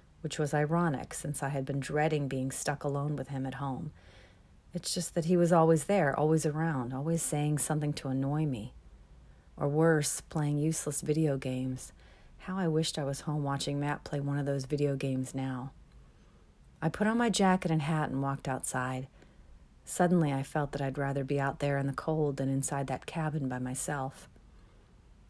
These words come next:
I held the phone in my hand and tried nine one one again. And then I remembered something, how text messages could sometimes be delivered when your phone appeared not to have service. I couldn't text nine one one,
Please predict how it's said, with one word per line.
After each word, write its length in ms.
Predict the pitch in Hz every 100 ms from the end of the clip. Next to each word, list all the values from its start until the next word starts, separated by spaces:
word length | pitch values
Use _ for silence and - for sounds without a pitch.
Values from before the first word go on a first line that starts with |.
| -
I 60 |
held 240 | 143 160 165
the 60 |
phone 300 | 190 175 156
in 80 | 170
my 120 | 175
hand 380 | 175 165 147 147
and 120 | 139
tried 280 | 135 143 139
nine 180 | 143 143
one 160 | 139 139
one 180 | 143
again. 380 | 139 131 127 135 - - - - - - - - - - - - - - -
And 100 | 165
then 80 | 160
I 60 | 160
remembered 540 | 156 160 156 170 -
something, 400 | 139 135 127 147 - - -
how 180 | - 151 -
text 420 | 160 156 - -
messages 560 | 147 143 147 143 131
could 280 | - - 135 - - - -
sometimes 560 | - 175 175 135 135
be 100 | -
delivered 460 | 139 143 151 147 139
when 140 | 143
your 100 | 143
phone 300 | 139 143 143
appeared 340 | 139 - 135 131
not 300 | 135 131 -
to 80 | 147
have 200 | 123 127
service. 640 | - 143 139 147 - - - - - - - - - - - - -
I 60 | 156
couldn't 300 | 190 156 135
text 340 | 160 160 -
nine 180 | 135 131
one 180 | 127 127
one, 240 | 127